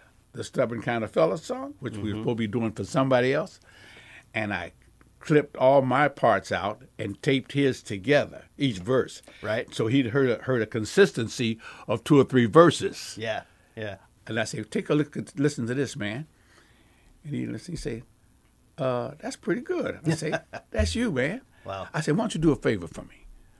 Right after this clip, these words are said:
Speaker 1: Why don't you sing this song?
Speaker 2: Hmm.
Speaker 1: That'll take me off the hook with Barry, and we can get into your, your, your jazz album."
Speaker 2: Right.
Speaker 1: He said, "Man,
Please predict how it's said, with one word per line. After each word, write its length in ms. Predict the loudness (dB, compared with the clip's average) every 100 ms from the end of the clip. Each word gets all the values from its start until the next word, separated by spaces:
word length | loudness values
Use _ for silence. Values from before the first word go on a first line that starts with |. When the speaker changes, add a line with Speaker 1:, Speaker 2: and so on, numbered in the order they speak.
| _ _ _
Speaker 1:
Why 120 | -2 0
don't 200 | 2 4
you 120 | 2
sing 380 | 2 -2 -4 -8
this 140 | -12
song? 300 | -12 -12 -14 -20 -20 -20 -14
Speaker 2:
Hmm. 140 | -14 -14 _ _ -20 _ _ -4
Speaker 1:
That'll 200 | 2 2
take 240 | 4 4 4
me 100 | 2
off 200 | 2 2
the 100 | 4
hook 200 | 4 4
with 160 | -2
Barry, 420 | 0 0 0 -4 -10 -10 -4
and 140 | 2
we 120 | 4
can 100 | 4
get 160 | 2 2
into 240 | 2 2
your, 240 | 2 2 -2 -10
your, 260 | -4 -2 -2
your 160 | -2 -2
jazz 400 | 0 0 -2 -4
album." 300 | -8 -8 -14 -10
Speaker 2:
Right. 240 | -8 -8 -10 -20 _
Speaker 1:
He 120 | -8
said, 180 | -4 -2
"Man, 400 | 0 0 0 -2